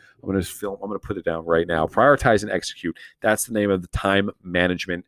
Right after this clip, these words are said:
game. Ladies and gentlemen, this was episode number two zero. Kept this one short, sweet, to the point. Uh, episode twenty. Thank you for listening. I, I, I really am thankful for you listening. I, I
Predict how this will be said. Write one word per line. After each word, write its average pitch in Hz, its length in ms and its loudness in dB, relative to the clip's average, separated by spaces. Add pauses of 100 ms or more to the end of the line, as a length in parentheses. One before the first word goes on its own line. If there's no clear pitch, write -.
(400)
game. 92 380 2
Ladies 131 320 4
and 117 80 -6
gentlemen, 104 400 2
this 101 160 -6
was 98 180 -6
episode 98 400 0
number 98 200 -6
two 143 420 4
zero. 131 640 6 (500)
Kept 156 180 0
this 135 140 -4
one 120 180 0
short, 123 380 0
sweet, - 640 2
to 131 140 2
the 110 100 2
point. 131 480 -2 (520)
Uh, 98 60 -10
episode 117 460 0
twenty. 120 520 0 (280)
Thank 135 240 2
you 131 60 4
for 120 140 0
listening. 110 420 2
I, 104 100 -6
I, 110 260 -2 (260)
I 107 80 0
really 151 560 -6
am 107 180 -8
thankful 95 380 -8
for 92 160 -4
you 92 160 -2
listening. 90 400 -6
I, 95 220 -6 (340)
I 123 140 4